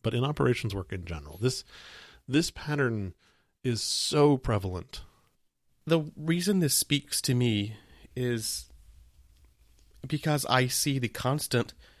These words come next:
Speaker 2: reinventing and the constant resolving of the same problems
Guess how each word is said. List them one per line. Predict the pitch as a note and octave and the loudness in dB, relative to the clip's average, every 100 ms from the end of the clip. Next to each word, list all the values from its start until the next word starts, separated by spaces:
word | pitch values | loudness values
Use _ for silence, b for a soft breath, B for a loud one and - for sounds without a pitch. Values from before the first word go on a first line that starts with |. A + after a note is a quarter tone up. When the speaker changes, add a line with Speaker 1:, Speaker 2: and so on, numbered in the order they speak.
| b b b b _ - | b b b b _ -8
Speaker 2:
reinventing | B2 B2+ C#3 A#2+ A2 A#2 A#2 A2+ G2+ - | -4 -2 -2 -2 0 0 0 0 0 -2
and | G#2 | -2
the | G#2 | -4
constant | - A#2 C3 - B2 | -2 -2 0 -2 -4
resolving | - G2+ A2+ C3 - A#2 A#2+ A#2 G#2+ F#2+ | -4 -4 -2 0 2 4 4 4 2 0
of | F#2+ | -2
the | |
same | - A2+ A2 G#2+ | 0 2 0 0
problems | - G#2 G2+ F#2 E2+ | 0 2 2 0 -2